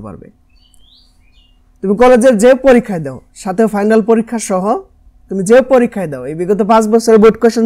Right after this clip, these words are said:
যদি তুমি প্র্যাকটিস করে ফেলতে পারো, তাহলে তুমি definitely সকল এক্সামে তুমি ভালো করবা। তো এই ছিল আমাদের আজকের ভিডিওটা। আর আমি অনেক দিন পর্যন্ত ভিডিও দিতে পারি নাই, একটু ব্যস্ততা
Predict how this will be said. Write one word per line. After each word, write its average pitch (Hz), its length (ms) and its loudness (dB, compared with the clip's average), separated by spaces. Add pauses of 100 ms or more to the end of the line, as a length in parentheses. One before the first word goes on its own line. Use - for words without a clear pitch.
যদি 214 200 0
তুমি 220 180 0
প্র্যাকটিস 214 320 -4
করে 220 180 0
ফেলতে 214 260 -2
পারো, 233 140 -6 (100)
তাহলে 202 240 -6
তুমি 202 120 -6 (100)
definitely 247 580 0 (840)
সকল 220 260 2 (100)
এক্সামে 226 320 2
তুমি 269 120 -2 (100)
ভালো 160 180 -6
করবা। 104 220 -14 (1040)
তো - 60 -2 (100)
এই 226 100 6
ছিল 247 100 2 (100)
আমাদের 240 300 4
আজকের 240 300 -2
ভিডিওটা। 196 440 2 (840)
আর 175 340 -4
আমি 185 180 -2
অনেক 214 220 2
দিন 214 160 2
পর্যন্ত 214 280 0 (160)
ভিডিও 196 260 2
দিতে 208 220 0
পারি 170 220 -2
নাই, 170 120 -8 (260)
একটু 165 240 -12
ব্যস্ততা 175 400 -8